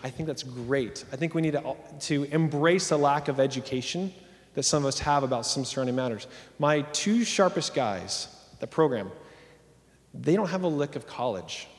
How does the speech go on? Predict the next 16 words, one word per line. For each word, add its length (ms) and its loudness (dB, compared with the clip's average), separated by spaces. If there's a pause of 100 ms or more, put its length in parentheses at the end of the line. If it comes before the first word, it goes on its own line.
(460)
experience. 480 -10 (120)
They 220 0
don't 180 -2
have 240 -4
any 160 -2
formal 300 -2
training. 320 -6 (440)
And 320 2 (140)
the 80 -4
things 260 2
they 100 4
produce 300 -2
are 40 -2
just, 220 -2
like, 120 -6 (160)
mind-boggling. 680 -4